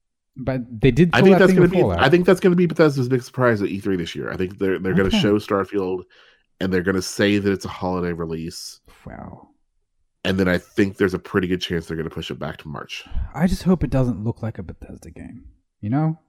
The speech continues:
Speaker 2: I think, I think, I think it's a hundred percent gonna look like a Bethesda game.
Speaker 1: Oh, God. God. Because, oh my God. Especially with what other studios are doing with their graphics now.
Speaker 2: Well, well, and it's funny, though, too. Like, you know, Starfield sounded really cool,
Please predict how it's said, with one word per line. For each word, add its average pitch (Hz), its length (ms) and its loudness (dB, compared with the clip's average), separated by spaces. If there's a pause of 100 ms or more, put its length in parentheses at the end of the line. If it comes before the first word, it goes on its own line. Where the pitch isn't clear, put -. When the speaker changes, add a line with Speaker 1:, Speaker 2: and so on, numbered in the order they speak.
(300)
Speaker 2:
I 87 40 -6
think, 104 180 -2
I 104 80 -2
think, 107 240 -2
I - 80 -4
think 107 140 4
it's 104 120 0
a 98 60 -2
hundred 107 480 4
percent 101 300 -8
gonna 90 140 -8
look 87 100 -14
like 85 100 -16
a 82 40 -12
Bethesda 80 380 -12
game. 135 140 -6
Speaker 1:
Oh, 151 180 4 (200)
God. 104 360 -18 (520)
God. 135 500 -14
Because, 165 320 -10 (160)
oh 151 180 -4
my 123 100 -4
God. 117 120 -10
Especially 254 240 2
with 202 140 0
what 160 160 -2
other 139 180 2
studios 143 400 -4
are 123 60 -2
doing 110 340 -4
with 101 140 -8
their 101 140 -6
graphics 101 420 -10
now. - 80 4
Speaker 2:
Well, 110 240 0 (440)
well, 170 180 8
and 165 160 6
it's 160 120 4
funny, 180 220 8
though, 135 140 6
too. 135 180 6
Like, 107 320 0
you - 100 -4
know, 117 140 -6 (1120)
Starfield 143 540 2
sounded 113 520 2
really 104 360 2
cool, 98 640 -2